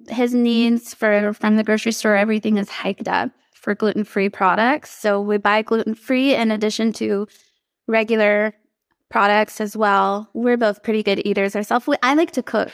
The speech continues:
I like to cook a lot. It's a bunch of family meals at home, you know, but typically at the grocery store, I would say the cheapest, like, we could get out of there for is, is about a hundred twenty bucks. That's,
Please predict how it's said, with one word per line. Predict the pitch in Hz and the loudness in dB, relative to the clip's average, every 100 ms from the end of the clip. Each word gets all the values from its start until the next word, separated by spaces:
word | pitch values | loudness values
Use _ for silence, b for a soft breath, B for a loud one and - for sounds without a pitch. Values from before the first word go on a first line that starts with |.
| - | -6
I | 226 | -2
like | 233 240 | 0 0
to | 262 | -2
cook | - 226 | -2 -2
a | 233 | 0
lot. | 208 208 214 240 | 2 2 0 -2
It's | - _ _ _ - | -8 _ _ _ -4
a | |
bunch | 226 214 | -2 0
of | 214 214 | 0 -4
family | - 214 214 214 | -2 0 2 2
meals | 214 208 208 - | 2 2 0 0
at | 202 | -2
home, | 220 208 202 226 | 0 0 2 2
you | 214 | 0
know, | 208 | -2
but | 208 196 196 - | -2 -4 -4 -2
typically | 269 294 277 254 | 0 0 0 0
at | |
the | 226 | 2
grocery | 226 214 - 226 | 2 0 0 -2
store, | 220 - 214 208 208 208 | -2 -2 2 4 4 2
I | 208 | 0
would | 208 196 | -2 0
say | 208 | 0
the | 208 | 0
cheapest, | 196 - 220 220 220 214 - 226 | -2 -2 -2 0 0 0 -4 -4
like, | 202 | -2
we | 220 214 | 0 -2
could | 208 | -2
get | 214 202 | 0 0
out | 202 | 2
of | 202 | 0
there | 214 208 | 0 -2
for | 208 220 214 220 226 | -2 0 2 2 2
is, | - - 196 202 196 202 - - - _ - | 0 -2 -2 -2 -4 -8 -14 -20 -20 _ -8
is | 208 | -6
about | 208 196 190 190 - _ _ | -2 0 2 0 -2 _ _
a | - | -6
hundred | 208 202 202 190 _ _ | -2 0 0 -2 _ _
twenty | - 214 202 | -4 0 2
bucks. | 190 190 - - - - _ _ _ _ - | 0 -2 -4 -14 -20 -20 _ _ _ _ -2
That's, | 208 - | -2 -4